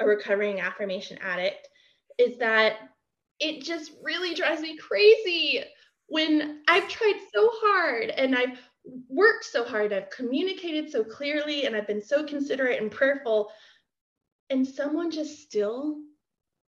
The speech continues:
does not like me, still does not accept me, still didn't invite me.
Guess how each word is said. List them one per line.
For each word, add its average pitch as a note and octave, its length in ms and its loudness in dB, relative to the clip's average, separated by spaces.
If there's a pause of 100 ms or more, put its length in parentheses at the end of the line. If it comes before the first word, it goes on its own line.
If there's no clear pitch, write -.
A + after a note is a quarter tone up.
(320)
does A#3 380 -4
not G3+ 300 -10 (160)
like F#3+ 400 -6
me, - 260 -16 (760)
still - 840 -2 (520)
does A#3+ 220 4
not A#3 200 0
accept - 480 -8
me, - 260 -16 (180)
still C#4+ 580 -2
didn't C4 300 0
invite G#3+ 460 0
me. - 360 -14